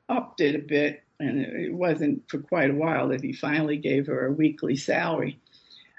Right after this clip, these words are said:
But she, she would just keep, keep pursuing and keep pushing that way. Well, she wanted to, she, her first assignment with him as a,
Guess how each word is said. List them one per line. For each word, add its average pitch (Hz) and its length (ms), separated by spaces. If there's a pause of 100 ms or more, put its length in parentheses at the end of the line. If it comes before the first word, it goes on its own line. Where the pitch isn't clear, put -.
But 202 120
she, 294 360
she 240 200
would 220 220
just - 340
keep, - 320 (840)
keep - 260 (1000)
pursuing 214 760
and 120 140
keep - 220 (240)
pushing 160 540
that 135 280
way. 139 240 (340)
Well, 254 240
she - 160
wanted 285 560
to, 214 480
she, - 260
her 226 180
first - 340
assignment 151 680
with 123 220
him 123 240
as 127 260
a, 117 280